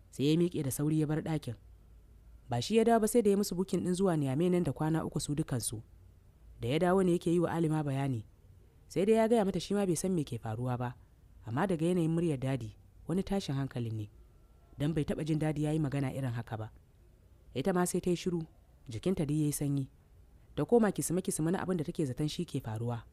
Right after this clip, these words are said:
Amma kaso mafi rinjaye na hasashenta a kan Malam Razi ya tsaya. Sun sauka a Niamey safiyar ranar Lahadi. Ma'azam riƙe da hannun Basma, Alima riƙe da na Abulkair.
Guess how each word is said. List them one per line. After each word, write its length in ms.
Amma 240
kaso 220
mafi 260
rinjaye 380
na 160
hasashenta 420
a 40
kan 160
Malam 280
Razi 280
ya 60
tsaya. 260
Sun 160
sauka 300
a 60
Niamey 320
safiyar 360
ranar 260
Lahadi. 400
Ma'azam 360
riƙe 200
da 80
hannun 260
Basma, 400
Alima 400
riƙe 200
da 100
na 80
Abulkair. 480